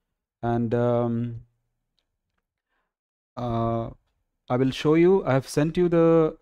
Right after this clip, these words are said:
uh, the prayer that we are going to pray at the end of the, uh, s-, uh, meditation of, uh, of the word.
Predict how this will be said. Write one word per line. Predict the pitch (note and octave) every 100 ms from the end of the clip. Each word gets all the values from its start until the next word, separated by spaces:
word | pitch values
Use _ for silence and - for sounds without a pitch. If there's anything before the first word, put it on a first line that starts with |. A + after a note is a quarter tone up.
| _ -
uh, | C3 B2+ B2+ B2+ - - - _ _ _ A#2+
the | A#2
prayer | C3+ C3+ F3
that | D#3+ C#3
we | C3
are | C3
going | C#3
to | C#3+
pray | C3+ C3+ C#3 G#3+ - _ _ _ _ _ _ _ -
at | A#2+
the | B2 C3
end | B2+ C#3+
of | D3
the, | D3 C#3 C#3 C3+ C3+ -
uh, | B2 B2 B2 A#2+ A#2+
s-, | A#2 - - - - -
uh, | B2 A#2+ A#2+ A#2+ A#2+
meditation | A#2+ B2 B2+ C3+ - E3+ F#3+
of, | C3 B2 C3
uh, |
of | C3 B2 A#2
the |
word. | A#2+ C3+ F3+